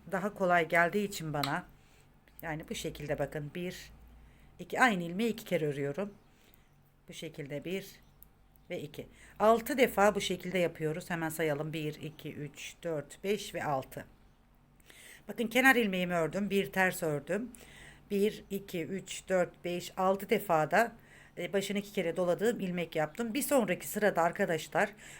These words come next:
bu ilmeklerimizin, e, ilmekleri e, modelimizi ilmeklerin boyunu uzatmada kullanacağız. Şimdi bir modelimiz bu şekilde arkadaşlar. Bakın kenarda iki düz olmuş oluyor. Pardon, ters olmuş oluyor. Altı tane de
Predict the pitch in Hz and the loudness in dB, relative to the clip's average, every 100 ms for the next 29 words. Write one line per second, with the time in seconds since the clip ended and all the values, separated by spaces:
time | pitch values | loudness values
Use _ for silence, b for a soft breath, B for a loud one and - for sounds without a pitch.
0 | - 262 247 190 170 - 160 151 147 165 | -8 -2 0 0 -4 -2 -2 0 -4 -8
1 | 165 - 160 156 185 175 160 - 160 226 | -10 -6 -4 -2 -2 -4 -4 -2 2 2
2 | 247 B B B 170 180 170 170 196 196 | 0 B B B -6 -4 -4 -2 0 2
3 | 175 160 - 240 - 190 185 180 175 170 | 0 -4 -2 -2 -2 -2 0 -2 0 0
4 | 208 180 175 190 - 180 175 175 165 156 | 0 0 -2 -2 0 0 0 0 0 -2
5 | - 160 151 147 156 165 233 - - - | -6 0 0 0 2 2 2 -4 -14 -20
6 | _ _ _ _ _ _ B B B B | _ _ _ _ _ _ B B B B
7 | B B B - - 254 208 311 302 240 | B B B -6 -2 0 4 4 6 6
8 | 240 233 269 262 226 208 180 170 160 156 | 6 6 4 0 0 0 0 2 2 2
9 | 156 151 170 185 196 156 214 196 170 185 | -2 0 2 2 0 0 4 4 4 0
10 | 196 170 185 - 175 156 151 165 151 160 | -4 -4 -4 0 0 0 -2 -2 0 0
11 | 208 - 170 156 160 151 160 175 160 160 | -2 -2 0 0 0 -6 -2 0 0 0
12 | 151 147 151 147 196 - 196 190 - 180 | -2 -4 -4 -4 -4 2 2 2 0 0
13 | 165 160 165 | 2 2 0